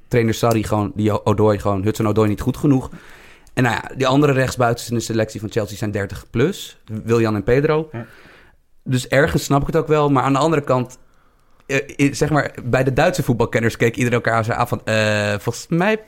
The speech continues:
Speaker 1: je de verkeerde buitenspeler van Dortmund, eh, te pakken, jongens." Want ik bedoel, Pulisic is een groot talent.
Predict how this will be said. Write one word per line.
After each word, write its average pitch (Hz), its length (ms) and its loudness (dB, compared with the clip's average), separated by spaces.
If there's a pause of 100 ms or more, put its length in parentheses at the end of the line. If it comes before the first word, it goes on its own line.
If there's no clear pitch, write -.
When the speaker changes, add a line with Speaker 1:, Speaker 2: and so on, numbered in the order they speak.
Speaker 1:
je 185 100 -2
de 165 100 -2
verkeerde 170 500 0
buitenspeler 127 580 0
van 147 180 2
Dortmund, 147 500 2
eh, 135 80 4
te 131 200 0
pakken, 135 300 0
jongens." 131 260 0
Want 151 120 -2
ik 165 60 -2
bedoel, 180 160 4
Pulisic 240 360 2
is 185 60 -4
een 208 60 0
groot 220 260 0
talent. 180 440 0